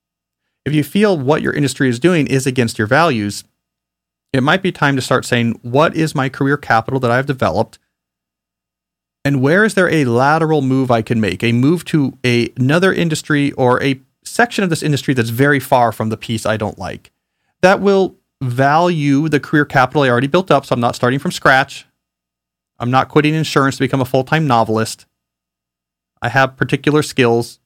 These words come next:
so I want to use those skills," because, again, your career capital is your best weapon for making your career something you're passionate about, so you don't want to throw that out if you can avoid it.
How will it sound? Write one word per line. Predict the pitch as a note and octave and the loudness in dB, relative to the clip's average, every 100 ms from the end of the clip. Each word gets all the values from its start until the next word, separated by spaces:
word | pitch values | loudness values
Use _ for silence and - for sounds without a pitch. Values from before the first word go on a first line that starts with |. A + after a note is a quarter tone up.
| _ | _
so | - A#2 | -6 -2
I | |
want | B2 | 0
to | C3+ | 0
use | C#3+ C4 | 0 0
those | C4+ A3 | 2 0
skills," | D3+ C3 | 0 0
because, | D3+ | 0
again, | D#3+ F#3 | 0 2
your | C#3 | 2
career | C3 F#3+ F3+ | 2 0 0
capital | D#3+ D#3 C#3 B2+ | 0 -2 -2 -2
is | D3 C#3 | -2 0
your | C3+ | 0
best | C3 C3 | 0 -2
weapon | C3 A#2+ A2+ | 0 0 -2
for | - | -2
making | A2+ A2 A2+ | -2 -2 -2
your | A2 | -4
career | G#2 A#2 A2 | -2 -2 -2
something | - G#2 G#2 | -4 -4 -2
you're | G2 F#2+ | -2 -2
passionate | E3 D#3+ C3 | -2 -2 -4
about, | A#2 A2+ - | -2 -2 -2
so | A2 | -2
you | |
don't | A#2 C3+ | -2 0
want | B2 | -2
to | - | 0
throw | C3 | -2
that | A#2 A2+ | 0 0
out | G#2+ A2 | 0 -2
if | - | -6
you | |
can | G#2+ G#2+ | -6 -4
avoid | B2 D#3+ | -2 -2
it. | G#2 - | -2 -8